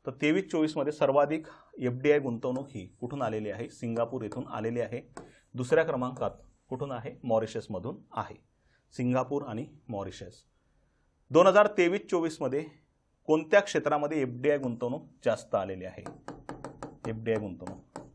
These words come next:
तेवीस चोवीस मध्ये सर्वाधिक एफडीआय गुंतवणूक ही संगणक क्षेत्रात आलेली आहे. संगणक नंतर दुसऱ्या क्रमांकात सेवा क्षेत्र, तिसऱ्या क्रमांकात व्यापार क्षेत्र आणि चौथ्या क्रमांकात आहे टेलिकम्युनिकेशन. तर, अ, तेवीस चोवीस मध्ये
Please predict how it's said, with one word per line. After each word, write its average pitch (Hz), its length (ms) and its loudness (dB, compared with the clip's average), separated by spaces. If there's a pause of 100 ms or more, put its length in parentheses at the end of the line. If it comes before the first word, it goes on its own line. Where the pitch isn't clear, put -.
तेवीस 175 280 0
चोवीस 160 280 0
मध्ये 156 140 -4
सर्वाधिक 156 400 2
एफडीआय 131 280 -2
गुंतवणूक 123 380 -4
ही 156 80 -8
संगणक 135 400 -2
क्षेत्रात 113 360 -4
आलेली 101 260 -2
आहे. 110 340 -6 (560)
संगणक 160 440 2
नंतर 151 360 2 (1500)
दुसऱ्या 160 280 2
क्रमांकात 143 400 0
सेवा 127 320 0
क्षेत्र, 135 300 -6
तिसऱ्या 156 340 -4
क्रमांकात 135 480 -4
व्यापार 120 320 4
क्षेत्र 139 300 -6
आणि 110 160 -4
चौथ्या 127 340 -2
क्रमांकात 117 400 -4
आहे 110 160 -6
टेलिकम्युनिकेशन. 101 960 -4 (560)
तर, 139 100 8
अ, 143 200 10 (340)
तेवीस 156 340 6
चोवीस 156 320 2
मध्ये 143 300 -2